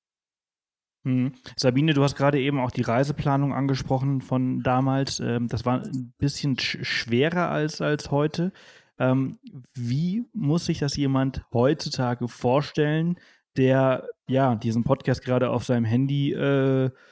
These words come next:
hört, äh, gerade auf eure Webseite gegangen ist, weil du, äh, sie erwähnt hast, äh, Thomas? Ähm,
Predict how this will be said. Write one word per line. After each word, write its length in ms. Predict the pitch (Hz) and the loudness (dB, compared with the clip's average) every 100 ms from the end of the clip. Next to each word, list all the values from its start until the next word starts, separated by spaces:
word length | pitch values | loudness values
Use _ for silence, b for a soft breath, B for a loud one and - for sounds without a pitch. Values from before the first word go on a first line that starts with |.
| b _ - | b _ -6
hört, 1040 | 131 131 127 127 113 123 135 160 175 - | 0 2 4 2 4 6 6 6 2 0
äh, 280 | 135 131 131 | 0 2 2
gerade 460 | 123 120 123 135 139 | 0 0 2 4 2
auf 120 | 123 | 0
eure 240 | 127 120 120 | 0 4 4
Webseite 420 | 135 156 151 143 | 4 2 2 2
gegangen 360 | 135 139 143 | 2 2 0
ist, 180 | 143 143 | -2 0
weil 160 | 135 135 | 2 2
du, 220 | 135 139 | 2 2
äh, 160 | 139 135 | 2 0
sie 160 | 127 | 0
erwähnt 340 | 131 127 139 147 | 0 0 0 0
hast, 260 | 143 135 139 | -2 -2 -2
äh, 280 | 143 139 | 0 0
Thomas? 520 | 135 147 147 147 156 - B B B | 0 0 0 0 -2 -10 B B B
Ähm, 460 | 131 135 139 139 | 2 4 4 2